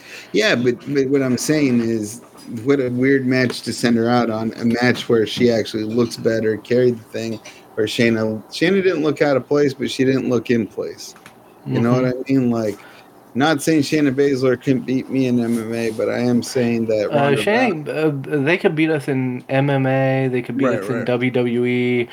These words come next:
Speaker 2: they could beat us in a parking lot. In <laughs>
Speaker 1: Right, right. But I, but what I'm saying is Ronda Rousey clearly is better at mixed martial arts than Shayna Baszler, and that came through on the T V,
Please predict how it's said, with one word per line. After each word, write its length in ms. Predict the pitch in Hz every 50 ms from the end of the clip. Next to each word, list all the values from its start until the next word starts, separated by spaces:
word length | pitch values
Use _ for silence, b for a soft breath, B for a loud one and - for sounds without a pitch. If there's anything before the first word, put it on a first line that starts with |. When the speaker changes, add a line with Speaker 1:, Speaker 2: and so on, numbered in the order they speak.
| B B B B B B B -
Speaker 2:
they 120 | 131 131
could 160 | 123 127 120
beat 160 | 123 127 131
us 160 | 131 127 - 139
in 100 | 127 120
a 60 | 117
parking 520 | - - - 139 139 - - 135 131 127 123
lot. 360 | 120 123 123 123 123 - -
In 180 | 131 131 131 110 -
<laughs> 100 | - -
Speaker 1:
Right, 260 | 165 185 175 98 131 180
right. 400 | 190 202 185 127 98 95 113 123
But 160 | 131 127 123
I, 220 | 120 127 139 135 120
but 180 | 120 131 127 120
what 140 | 127 127
I'm 140 | 127 120 117
saying 440 | 117 - 156 147 143 135 123 120 120
is 320 | 117 113 113 110 113 - - - -
Ronda 380 | - 120 120 120 123 123 113
Rousey 580 | 107 110 117 127 131 117 104 110 120 117 107 -
clearly 800 | - - 135 127 127 120 117 117 117 113 113 113 110 110 101 -
is 280 | - 110 110 104 101 98 101 107 -
better 320 | 113 110 110 110 110 107 107
at 80 | -
mixed 240 | 110 107 98 - -
martial 320 | 107 104 95 - - 104
arts 260 | 101 92 - - - -
than 80 | - -
Shayna 400 | - - - 117 117 107 101 104
Baszler, 440 | 113 117 117 113 107 110 110 104 104 B B B B B
and 140 | 117 117 117
that 180 | 117 117 113
came 280 | - - 127 123 113 107
through 280 | - 143 139 139 131 123
on 120 | 120 120
the 60 | 110
T 240 | 107 - - 131 120
V, 280 | 120 127 120 113 104